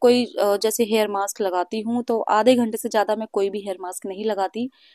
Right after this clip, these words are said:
कभी कभार हो जाता है कि फ़ोर्टी मिनट्स या फ़ोर्टी फ़ाइव मिनट्स हो गए, लेकिन आधा घंटा इनफ है, मैं पूरा ड्राई होने नहीं दूंगी इसको को। तो finally मैं ये पेस्ट लगा चुकी हूँ, इसके बाद मैं इसे ऐसे ही छोड़ दूंगी।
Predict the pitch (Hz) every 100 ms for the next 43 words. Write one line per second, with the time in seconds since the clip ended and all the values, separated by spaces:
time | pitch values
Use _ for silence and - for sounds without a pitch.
0 | _ 240 233 233 226 220 208 196 196 208
1 | 208 233 208 190 214 202 202 - 214 208
2 | 202 208 190 185 190 - - 185 180 220
3 | - _ - _ 226 233 247 254 - 208
4 | 214 233 226 233 - 196 196 208 233 226
5 | 233 226 226 233 214 190 190 190 196 190
6 | 190 226 226 233 226 - 269 302 269 302
7 | _ _ _ _ 233 208 - 233 233 240
8 | 262 247 233 220 226 208 - 220 196 196
9 | 208 233 247 240 240 - 240 - 262 220
10 | 208 220 220 - - 269 214 - 240 262
11 | - 214 202 202 214 247